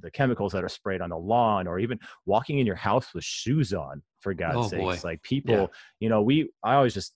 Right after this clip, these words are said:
Speaker 1: didn't do it because we lived downtown Chicago for years, and the amount of not only dog crap, but, like, human fecal matter and rat and all that sort of stuff, we didn't wanna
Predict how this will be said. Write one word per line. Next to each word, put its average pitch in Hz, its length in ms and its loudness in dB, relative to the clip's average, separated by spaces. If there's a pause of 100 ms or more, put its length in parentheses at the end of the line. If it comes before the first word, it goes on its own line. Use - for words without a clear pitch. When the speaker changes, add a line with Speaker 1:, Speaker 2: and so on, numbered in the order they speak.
(120)
Speaker 1:
didn't 98 200 -2
do 101 120 0
it 92 80 -2
because 92 380 -6
we 101 100 -2
lived 95 160 -4
downtown 87 360 -6
Chicago 107 460 -2
for - 140 -10
years, 82 380 -6
and 87 80 -4
the 92 80 -2
amount 98 300 0
of 82 100 -10 (280)
not 147 140 4
only 104 240 2 (240)
dog 117 380 4
crap, 82 440 -4
but, 95 140 -2
like, 90 420 -4
human 113 640 0
fecal 113 380 -2
matter 110 420 2
and 85 180 -6
rat 107 260 0
and 113 80 -6
all 101 100 0
that 101 140 0
sort 107 120 -4
of 98 60 -6
stuff, - 180 -2
we 131 60 -2
didn't 87 160 -4
wanna 78 160 -8